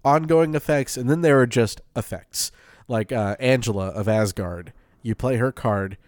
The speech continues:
and it's, if you play another card at that location,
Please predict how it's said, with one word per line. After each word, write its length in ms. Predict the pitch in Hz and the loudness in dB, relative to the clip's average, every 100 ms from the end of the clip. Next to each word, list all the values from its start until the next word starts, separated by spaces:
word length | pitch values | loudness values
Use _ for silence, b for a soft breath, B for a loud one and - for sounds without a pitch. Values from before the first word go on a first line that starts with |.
| b b - | b b -8
and 140 | 101 | -6
it's, 160 | 101 - | -4 -6
if 200 | 120 - | -10 -8
you 80 | 104 | -6
play 200 | 120 107 | -2 0
another 240 | 110 120 | 0 0
card 240 | - 151 | 2 2
at 40 | 143 | 2
that 120 | 143 | 2
location, 560 | 147 151 135 - 143 | 0 2 0 -2 -6